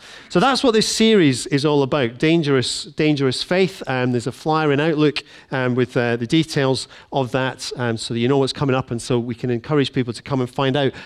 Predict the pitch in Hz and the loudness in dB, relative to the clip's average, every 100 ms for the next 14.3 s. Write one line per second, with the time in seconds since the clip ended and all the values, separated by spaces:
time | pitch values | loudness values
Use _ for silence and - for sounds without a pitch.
0 | - 143 170 147 147 - - 165 135 - | -10 -2 0 0 -2 -2 0 0 0 -2
1 | 139 127 131 120 127 117 - - - _ | -4 0 -2 0 0 0 -4 -18 -20 _
2 | 127 120 123 117 - 185 - 165 165 135 | -4 -4 -4 -4 -2 -2 0 0 0 0
3 | 127 127 135 139 - 127 123 123 123 113 | -2 -2 0 0 -2 -4 -2 0 -2 -2
4 | 117 - 135 127 123 123 117 - 127 131 | -4 -2 0 0 0 -2 -2 -4 0 2
5 | 113 104 - - - - - - 156 233 | 2 -2 -12 -20 -20 -20 -12 -2 2 4
6 | 233 208 - 196 185 - 151 147 127 - | 4 2 0 0 0 -2 -2 -2 -2 -2
7 | 110 131 196 175 165 156 180 175 - 170 | -6 -2 0 2 0 2 0 0 0 2
8 | 160 120 110 107 - 127 139 139 143 131 | 4 4 0 -6 -8 -4 -2 -2 -2 -2
9 | 113 147 123 120 113 127 120 117 123 127 | -2 -4 0 0 0 -2 0 -2 -2 -4
10 | - 135 131 120 110 101 92 - - - | -4 -2 0 0 0 -2 -4 -18 -20 -20
11 | - - 170 156 139 202 202 202 156 151 | -10 0 2 2 2 4 4 2 2 2
12 | 131 - - _ 156 135 139 139 123 - | 0 -2 -20 _ -4 0 0 0 -4 -6
13 | 131 - 123 123 135 123 123 214 - 151 | -4 -2 0 0 0 -4 0 0 0 -2
14 | 131 120 - | 0 0 -6